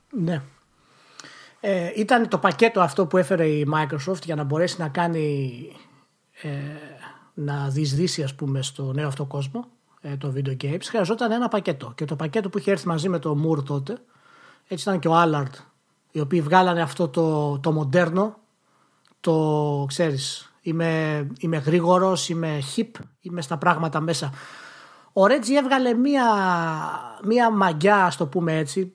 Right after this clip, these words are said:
δεν έχω καλύτερη λέξη αυτή τη στιγμή, ε, η οποία δεν την είχαν οι Ιάπωνες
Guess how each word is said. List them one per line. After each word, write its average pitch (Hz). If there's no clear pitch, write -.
δεν 165
έχω 156
καλύτερη 151
λέξη 139
αυτή 139
τη 131
στιγμή, 139
ε, 165
η 202
οποία 226
δεν 269
την 294
είχαν 170
οι 165
Ιάπωνες 160